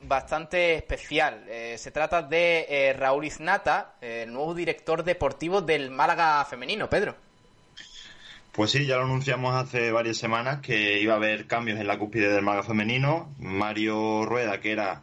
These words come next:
Speaker 2: el, el hasta ahora director deportivo de la sección femenina, eh, fue víctima del expediente de regulación de empleo, al
Speaker 1: Ujú.
Speaker 2: igual que Torrontegui y, y demás, eh, personajes. Eh, y ahora, pues, Raúl Iznata va a ocupar su puesto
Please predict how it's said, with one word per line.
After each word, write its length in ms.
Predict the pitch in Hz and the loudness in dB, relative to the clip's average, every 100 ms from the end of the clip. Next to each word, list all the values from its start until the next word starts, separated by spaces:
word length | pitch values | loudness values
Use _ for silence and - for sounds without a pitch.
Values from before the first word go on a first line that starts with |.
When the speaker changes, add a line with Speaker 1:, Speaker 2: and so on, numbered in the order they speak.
| - | -6
Speaker 2:
el, 320 | 95 92 87 | -6 -4 -4
el 400 | 92 92 90 87 | -2 0 0 0
hasta 220 | 87 90 92 | -2 0 0
ahora 220 | 98 104 | 2 2
director 400 | 107 98 - 101 | 0 0 -2 0
deportivo 500 | 98 101 101 101 101 | 0 -2 2 4 4
de 180 | 98 98 | 4 2
la 100 | 95 | -2
sección 340 | 107 113 101 | -4 -4 -4
femenina, 480 | 98 98 104 87 - - - - - | -2 -2 -2 -2 -6 -16 -20 -10 -2
eh, 400 | 95 92 92 90 | 0 2 0 0
fue 160 | 113 107 | -2 0
víctima 460 | 110 107 107 101 | -2 -2 -2 0
del 420 | 101 101 98 98 | 2 2 2 -2
expediente 400 | 95 92 98 98 | -2 -2 -2 0
de 140 | 98 98 | 2 2
regulación 380 | 101 98 104 101 | 0 -2 -2 -4
de 60 | |
empleo, 500 | 98 113 120 139 165 - _ | 0 0 2 2 -2 -10 _
al 60 | 139 | -4
Speaker 1:
Ujú. 80 | 151 | 0
Speaker 2:
igual 160 | 92 | 0
que 120 | 95 98 | -2 -6
Torrontegui 1040 | 95 95 95 107 98 98 95 92 92 90 | -6 -6 0 0 0 -2 -2 -2 -2 -2
y, 80 | 98 | 0
y 20 | |
demás, 440 | 92 92 98 98 - | 2 0 -2 -4 -2
eh, 420 | 92 95 92 87 | 2 2 2 0
personajes. 500 | 90 87 95 104 113 - - - - | -2 -2 -2 -2 -8 -10 -18 -18 -4
Eh, 1300 | 98 104 101 98 98 95 95 95 98 95 98 95 92 90 73 67 - | -2 2 2 2 0 0 0 0 -2 -4 -6 -6 -6 -6 -8 -10 -2
y 140 | 107 | 0
ahora, 280 | 107 120 120 | 0 -4 -4
pues, 540 | 127 117 104 98 98 | -2 0 0 -2 -2
Raúl 220 | 101 107 | -4 -2
Iznata 320 | 110 110 113 101 | -2 -2 -2 -2
va 80 | |
a 40 | 104 | -2
ocupar 260 | 101 104 - | 0 -2 -2
su 160 | 117 | -4
puesto 480 | 113 123 - 135 | -2 0 -2 -4